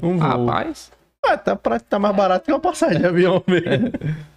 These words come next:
Speaker 2: É.
Speaker 1: Hoje em dia, porque hoje em
Speaker 2: Mais
Speaker 1: dia,
Speaker 2: barato
Speaker 1: de
Speaker 2: que uma
Speaker 1: volta
Speaker 2: passagem de avião daqui, aqui pra, daqui pra Manaus.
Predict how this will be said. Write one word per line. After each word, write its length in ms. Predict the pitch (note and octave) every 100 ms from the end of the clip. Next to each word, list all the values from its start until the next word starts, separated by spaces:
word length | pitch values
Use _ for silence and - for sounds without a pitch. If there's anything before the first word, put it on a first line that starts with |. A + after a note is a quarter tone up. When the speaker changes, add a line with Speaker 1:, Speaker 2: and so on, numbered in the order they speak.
| -
Speaker 2:
É. 300 | C#3 A#2+ B2+
Speaker 1:
Hoje 100 | D3+ D#3+
em 40 |
dia, 220 | C3 C3+
porque 160 | B2+ C#3+
hoje 140 | D3
em 40 | B2+
Speaker 2:
Mais 120 | B2+
Speaker 1:
dia, 80 | D3
Speaker 2:
barato 220 | D3+ D3+
Speaker 1:
de 60 | D3
Speaker 2:
que 40 |
uma 80 | F#3+
Speaker 1:
volta 140 | F#3 F#3+
Speaker 2:
passagem 380 | F3+ - D#3 D3
de 80 | D3
avião 540 | C#3+ C#3 C3+ D3+ A#3
daqui, 320 | G#3+ E3 -
aqui 340 | D3 C#3+ C#3+ C#3
pra, 200 | C3 B2
daqui 260 | A#2 -
pra 100 | -
Manaus. 680 | F3 F3 C3 B2 B2+ - -